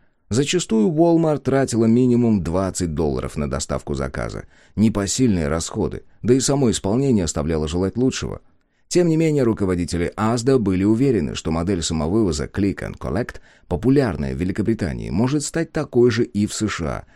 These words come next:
учитывая автомобильную культуру страны и популярность распространенных в пригородах и сельской местности ресторанчиков и кафе, где можно получать еду,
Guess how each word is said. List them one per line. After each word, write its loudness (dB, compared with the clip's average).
учитывая -2
автомобильную 0
культуру -2
страны 0
и 2
популярность 0
распространенных -4
в -20
пригородах 2
и -4
сельской -4
местности 0
ресторанчиков -2
и 2
кафе, -4
где -4
можно -4
получать -6
еду, 0